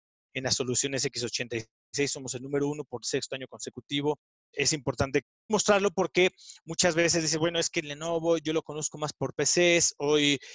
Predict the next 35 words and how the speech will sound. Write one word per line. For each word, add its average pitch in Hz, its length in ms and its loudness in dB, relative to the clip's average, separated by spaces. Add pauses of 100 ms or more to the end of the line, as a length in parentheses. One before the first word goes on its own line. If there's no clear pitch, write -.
(120)
estamos 147 400 -2
creciendo 143 320 0
en 135 40 -2
la 127 60 0
parte 135 240 -2
de 139 80 6
data - 180 0
center, 160 340 -2
pero 131 180 0
¿cómo 165 220 -6
nos 151 140 -6
posicionamos 131 480 -6
en 135 60 -2
el 127 60 -6
mercado?". 147 420 2 (340)
Yo 143 100 4
les 151 140 2
diría 135 160 2
que - 100 -2
estamos 151 260 0
creciendo 151 600 0
y 131 180 -4
una 147 200 0
vez 147 180 4
que 143 200 0 (260)
el 135 180 0
cliente 143 640 0
se - 180 0
le 139 80 -6
implementa 139 600 -2
la 120 120 0
solución 135 640 -2
con 143 180 -4
el 135 60 -2
servidor, 139 500 2